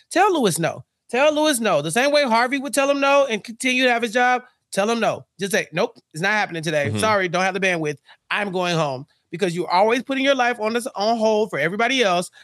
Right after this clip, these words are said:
Speaker 1: and then you wanna get mad when you don't have a life. You're like, "Well, I've been sacrificing for you forever." Donna, these are your chances when you don't have to sacrifice because you know that Lewis is dead ass wrong. So take the high ground and say, "Lewis, I'm sorry, I cannot do this." Gretchen was me.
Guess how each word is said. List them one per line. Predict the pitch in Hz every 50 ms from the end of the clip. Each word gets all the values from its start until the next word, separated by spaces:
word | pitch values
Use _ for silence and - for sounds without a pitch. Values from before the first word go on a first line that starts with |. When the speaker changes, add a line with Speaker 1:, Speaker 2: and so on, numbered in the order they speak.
| - _ -
Speaker 1:
and | 202 208 208
then | 220 226 233
you | 247 240
wanna | 233 233 233
get | 202 240 233 208
mad | 208 214 226 233 226 214 196 185 180 180 _ _ _ _ _ _
when | - 202 202 190
you | 214
don't | 214 220 214
have | 214 208
a | 214
life. | 240 269 247 190 151 135 -
You're | 180
like, | 170 147 143 - -
"Well, | 151 - - - -
I've | - 320 277
been | 320 311 269
sacrificing | 226 302 311 320 277 247 262 247 233 226 220
for | 208 233
you | 226 226
forever." | 214 233 226 226 180 131 95
Donna, | 90 135 131 151 196 240 233 156
these | 135 160 170
are | 208 214
your | 233 233
chances | 226 - 269 269 269 262 190
when | 180 190 190
you | 190
don't | 175 220 233 254 247
have | 202 165
to | - 151
sacrifice | 143 147 131 - 127 127 117 113
because | 110 131 135 165 151 151
you | 190 247 302 339
know | 302 294 247 196 180
that | 180 190 180
Lewis | 185 220 233 -
is | 170 143
dead | 120 156 165 175
ass | 180 180 180 180 156
wrong. | 156 135 123 104 101 - _ _ _ _ _
So | - - 180 175 165 _ _ _ _ _ _ _
take | - 165 180 202 -
the | 254
high | 240 233 233 226
ground | 226 226 226 226 220 220
and | 196
say, | 202 196
"Lewis, | 185 165 175 214 247 285 285 - _ -
I'm | 175 190 190
sorry, | - 214 240 240 233 202 202 - - -
I | 151 185
cannot | 180 - 214 208 208 208 202 196
do | 240 262
this." | 233 180 147 139 - _ - - _ -
Gretchen | - 226 277 - 370 349 302 233 214 202
was | 202 208 175
me. | 202 165 117 120